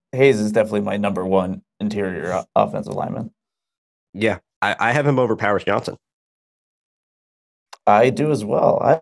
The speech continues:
Speaker 1: I, I wasn't as high on Powers Johnson as most.
Speaker 2: I
Speaker 1: Uh,
Speaker 2: liked him a lot. Uh, he's my second,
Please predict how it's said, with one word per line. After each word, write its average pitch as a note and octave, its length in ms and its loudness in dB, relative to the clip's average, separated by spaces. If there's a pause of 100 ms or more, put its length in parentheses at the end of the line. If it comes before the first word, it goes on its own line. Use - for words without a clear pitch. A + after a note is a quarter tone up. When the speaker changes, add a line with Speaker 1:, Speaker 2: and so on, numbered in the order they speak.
Speaker 1:
I, - 220 2
I - 20 4
wasn't C#3+ 760 -2
as - 100 2
high B2 240 4
on G#2+ 180 0
Powers G2+ 280 0
Johnson - 380 -6
as - 160 -4
most. - 360 -4 (560)
Speaker 2:
I G#2 140 4
Speaker 1:
Uh, - 60 4
Speaker 2:
liked A#3+ 240 2
him F#3 100 0
a C3 60 2
lot. C#3 280 2
Uh, G#2+ 40 2
he's C#3 220 0
my A#2 160 2
second, G2 480 -2